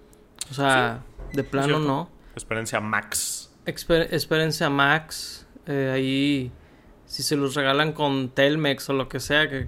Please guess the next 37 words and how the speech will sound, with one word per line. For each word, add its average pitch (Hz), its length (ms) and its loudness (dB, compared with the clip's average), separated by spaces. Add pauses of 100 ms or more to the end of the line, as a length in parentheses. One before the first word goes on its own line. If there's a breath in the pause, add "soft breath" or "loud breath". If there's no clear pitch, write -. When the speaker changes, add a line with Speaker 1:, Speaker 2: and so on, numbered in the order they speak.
Speaker 1:
creo 135 180 -4
que 143 140 -6
lo 139 100 0
Speaker 2:
<laughs> - 0 -
Speaker 1:
regalaban, 135 580 0 (120)
este, 123 540 -6 (320)
qué 143 100 0
mejor, 135 480 0
¿no? 127 240 -6 (300 loud breath)
Speaker 2:
Ujú. 113 280 -10
Speaker 1:
Pero 127 680 0 (220)
sí, 180 220 0
yo, 165 160 2
yo 175 160 0
no 190 160 0
podría 196 280 8
recomendarla 160 840 2 (720 loud breath)
porque 156 600 2
siento 175 540 2
que 208 460 2
el 156 560 2
noventa 160 500 0
y 156 60 0
nueve 185 280 0
por 202 220 -2
ciento 170 320 -2
de 156 80 0
las, 135 360 -4
de 151 100 0
las 143 120 0
cosas 160 200 -8
que 202 80 -2
me 170 80 0
gustaron 156 320 -2
de 170 80 0
la 156 100 -2
película 156 520 -6